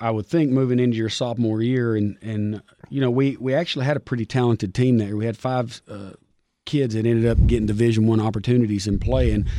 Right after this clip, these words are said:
and actually two years later you were one of 'em, uh, coming into Tennessee Tech. But, uh, you had to have a sense, uh, at that time with all the, the veteran players that were on that team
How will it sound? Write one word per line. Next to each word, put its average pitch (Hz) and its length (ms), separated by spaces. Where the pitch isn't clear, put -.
and 120 100
actually 120 260
two 123 140
years 110 240
later 117 240
you 113 160
were 107 100
one 113 220
of 98 60
'em, 98 280
uh, 101 200
coming 110 320
into 101 160
Tennessee 107 400
Tech. 117 320
But, 101 260
uh, 107 200
you 123 100
had 175 160
to 165 60
have 147 200
a 127 60
sense, 135 480
uh, 113 140
at 117 200
that 127 200
time 127 340
with 110 140
all 123 240
the, 110 180
the 101 200
veteran 117 340
players 117 340
that 104 120
were 104 120
on 110 160
that 101 180
team 110 460